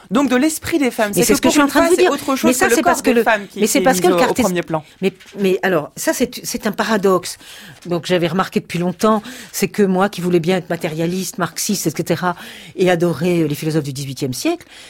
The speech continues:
Speaker 2: les philosophes du dix-huitième, comme matérialistes, ils font dépendre l'esprit du corps, c'est logique. Tandis que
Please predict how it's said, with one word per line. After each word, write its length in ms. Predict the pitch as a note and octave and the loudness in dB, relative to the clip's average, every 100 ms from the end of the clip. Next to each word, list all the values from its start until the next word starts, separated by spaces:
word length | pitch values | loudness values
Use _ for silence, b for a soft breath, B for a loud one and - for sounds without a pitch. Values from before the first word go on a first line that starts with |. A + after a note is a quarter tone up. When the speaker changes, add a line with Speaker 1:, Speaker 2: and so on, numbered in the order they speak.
| B | B
Speaker 2:
les 80 | B3 | -2
philosophes 420 | C4+ A#3+ E3 E3+ | 2 0 0 -4
du 80 | C#3 | -6
dix-huitième, 640 | C#3 B2+ - D#3 D3 C3+ B B B | -12 -12 -10 -4 -4 -6 B B B
comme 160 | A3+ | 2
matérialistes, 1120 | G#3 F#3+ F3 C#3+ D3 D3+ D4+ - - - - _ B B B | 2 2 -2 -2 -2 -2 -6 -8 -10 -12 -16 _ B B B
ils 100 | A3 | -6
font 180 | - A#3 | 0 0
dépendre 420 | G3+ - D4 A#3 | 2 2 2 2
l'esprit 240 | F3+ E3+ E3 | -2 -4 -6
du 120 | F3 | -8
corps, 400 | - E4 C4 C#3 - | -4 -2 0 -2 -6
c'est 140 | D3 | -4
logique. 480 | D3+ G3+ D4+ - - B B B | -4 -2 -4 -6 -14 B B B
Tandis 280 | A#3 G#3+ A3 | -2 -2 -2
que 220 | G3+ | -2